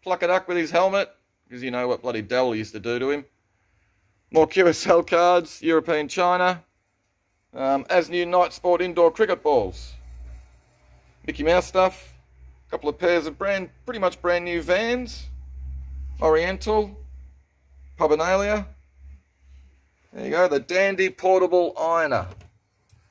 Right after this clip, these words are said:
How'd you be getting your fingers in there, eh? A bit like on Prisoner.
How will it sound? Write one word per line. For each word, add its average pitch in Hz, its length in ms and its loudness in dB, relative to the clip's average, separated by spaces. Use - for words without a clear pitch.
How'd - 100 -16
you - 60 -8
be 143 160 4
getting 139 220 -2
your 131 80 -4
fingers 143 400 -4
in 131 100 -4
there, 143 400 2
eh? 175 120 0
A 117 40 -12
bit 120 100 -4
like 123 180 2
on 110 120 0
Prisoner. 131 520 0